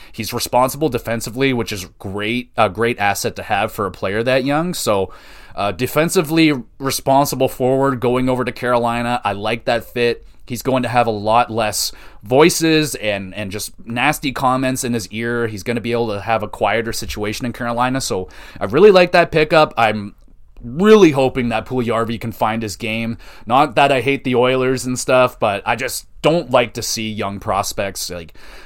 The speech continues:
uh, for, and for him to, it, for it to go on that long that he wanted out and it just was not working and they just kept trying to force it and it was just like, no.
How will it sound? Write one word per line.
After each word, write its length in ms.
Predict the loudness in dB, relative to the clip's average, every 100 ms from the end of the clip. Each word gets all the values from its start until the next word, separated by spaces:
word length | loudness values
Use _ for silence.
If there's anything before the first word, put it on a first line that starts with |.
| -8
uh, 360 | -6 -6 -2 -2
for, 220 | 0 -2 2
and 240 | 2 2
for 160 | 4 4
him 220 | 4 2
to, 120 | 0
it, 140 | -2
for 220 | 0 2 2
it 80 |
to 80 | 2
go 200 | 2 4
on 180 | 4 4
that 220 | 2 0
long 400 | 0 0 2 0
that 220 | -2 -2
he 80 | 0
wanted 300 | 2 2 0
out 240 | 0 2 2
and 100 | 0
it 40 |
just 200 | -6 -6
was 220 | -6 -6
not 260 | -4 -6 -6
working 640 | -8 -6 -2 0 2 0
and 120 | -2
they 100 | -6
just 180 | -6 -6
kept 160 | -6 -4
trying 240 | -4 -4
to 60 | -6
force 440 | -6 -2 0 0
it 280 | 2 2 2
and 80 | -2
it 40 |
was 140 | -6
just 100 | -6
like, 140 | -8 -8
no. 600 | -4 0 0 2 0 -2